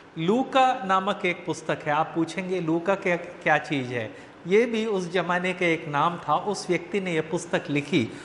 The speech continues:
उसके पन्द्रहवें अध्याय से मैं एक, अ, उस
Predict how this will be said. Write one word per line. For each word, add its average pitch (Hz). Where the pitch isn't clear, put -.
उसके 285
पन्द्रहवें 330
अध्याय 269
से 277
मैं 262
एक, 254
अ, -
उस -